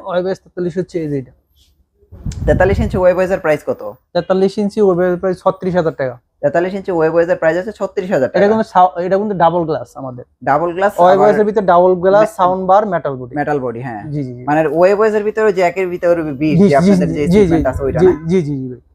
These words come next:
Speaker 2: আচ্ছা, প্রাইস হচ্ছে ছত্রিশ হাজার টাকা।
Speaker 1: জি, জি ভাই।
Speaker 2: তেতাল্লিশের পরে তো মনে হয় বত্রিশ আছে।
Speaker 1: বত্রিশও আছে ওয়েব ওএস।
Speaker 2: আচ্ছা, বত্রিশটা মনে হয় আমরা এই যে এইখানে দেখতে পাচ্ছি,
Speaker 1: হ্যাঁ, ওই যে
Speaker 2: বত্রিশ।
Speaker 1: বত্রিশ।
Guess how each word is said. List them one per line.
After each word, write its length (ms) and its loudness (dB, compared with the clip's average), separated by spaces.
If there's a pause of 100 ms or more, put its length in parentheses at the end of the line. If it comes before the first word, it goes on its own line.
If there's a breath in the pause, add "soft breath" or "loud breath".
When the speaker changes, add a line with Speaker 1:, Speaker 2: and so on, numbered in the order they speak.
(440)
Speaker 2:
আচ্ছা, 280 -8
প্রাইস 300 2
হচ্ছে 160 -6
ছত্রিশ 380 -6
হাজার 160 -2
টাকা। 280 -4
Speaker 1:
জি, 140 -4
জি 100 -6
ভাই। 100 -10 (360)
Speaker 2:
তেতাল্লিশের 440 0
পরে 220 0
তো 120 -2
মনে 140 -2
হয় 80 -4
বত্রিশ 400 -2
আছে। 140 0
Speaker 1:
বত্রিশও 440 2
আছে 240 0
ওয়েব 180 -2
ওএস। 200 -12
Speaker 2:
আচ্ছা, 280 -8 (140)
বত্রিশটা 680 -4
মনে 140 -2
হয় 60 0
আমরা 120 0
এই 120 0
যে 80 0
এইখানে 280 -2
দেখতে 240 -4
পাচ্ছি, 180 -2
Speaker 1:
হ্যাঁ, 120 0
ওই 160 -2
যে 100 -6
Speaker 2:
বত্রিশ। 180 -6
Speaker 1:
বত্রিশ। 320 -10